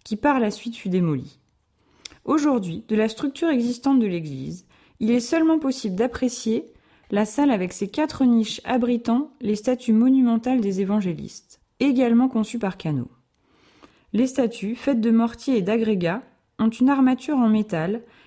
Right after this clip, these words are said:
qui a la double fonction de soutenir la structure et de la relier au mur situé derrière.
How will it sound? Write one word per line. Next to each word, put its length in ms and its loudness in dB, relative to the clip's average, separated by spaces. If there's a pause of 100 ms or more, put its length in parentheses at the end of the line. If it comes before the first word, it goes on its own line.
(120)
qui 100 -2
a 60 4
la 140 2
double 340 0
fonction 600 0
de 140 0
soutenir 440 0
la 120 0
structure 580 -4
et 80 2
de 80 0
la 160 0
relier 380 0
au 80 4
mur 300 2
situé 320 -4
derrière. 600 -6